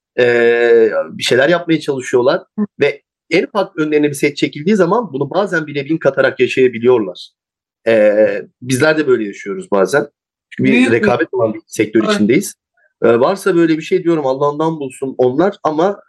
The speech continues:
Speaker 1: onun da kendine çeki düzen vermesi lazım yani.
Speaker 2: E,
Speaker 1: Hani
Speaker 2: Demet
Speaker 1: böyle bir şey yönetmesi
Speaker 2: Akalın'ın
Speaker 1: lazım.
Speaker 2: şeyine ne diyorsun?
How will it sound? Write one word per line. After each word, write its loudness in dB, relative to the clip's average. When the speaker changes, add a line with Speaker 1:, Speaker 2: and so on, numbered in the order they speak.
Speaker 1:
onun 0
da 0
kendine -2
çeki -6
düzen 0
vermesi -4
lazım -4
yani. -8
Speaker 2:
E, 2
Speaker 1:
Hani 0
Speaker 2:
Demet 2
Speaker 1:
böyle 0
bir -4
şey -2
yönetmesi 2
Speaker 2:
Akalın'ın 0
Speaker 1:
lazım. -4
Speaker 2:
şeyine -8
ne -8
diyorsun? -2